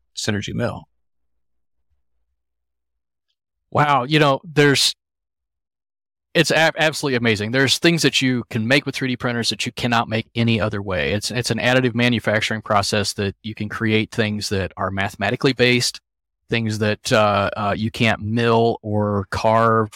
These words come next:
Speaker 2: or, um, you know, produce any other way, uh, which, which makes it really unique to, to make some really awesome things. Uh, now we have a bunch of three D printers here. Uh, actually,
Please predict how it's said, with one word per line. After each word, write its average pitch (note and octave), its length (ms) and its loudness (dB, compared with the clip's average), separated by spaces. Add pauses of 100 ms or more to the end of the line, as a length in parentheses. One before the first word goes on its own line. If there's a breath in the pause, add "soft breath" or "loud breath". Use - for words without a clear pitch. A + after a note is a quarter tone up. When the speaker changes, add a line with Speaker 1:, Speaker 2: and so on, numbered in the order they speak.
Speaker 2:
or, G2+ 540 -2 (720)
um, E2 420 -4 (880)
you A#2 100 0
know, G2 80 -4
produce B2 420 0
any C#3+ 220 4
other A#2 180 2
way, F#2 360 0 (480)
uh, G2 400 4 (120)
which, - 300 -2 (120)
which - 260 -2 (340)
makes B2+ 320 0
it G2+ 120 -2
really E3+ 380 2
unique B2+ 440 4
to, - 180 -4 (160)
to C#3+ 120 0
make C3 240 0
some A2+ 180 -2
really D3+ 360 2
awesome - 360 0
things. - 560 0 (460)
Uh, B2 300 6
now A#2+ 80 -2
we E3 100 2
have A#3+ 120 4
a D3+ 60 2
bunch G3+ 240 0
of D#3+ 60 -2
three E3 160 -2
D C#3+ 80 -2
printers B2+ 480 -2
here. A2 640 4
Uh, G#2+ 340 -2
actually, A2+ 340 -4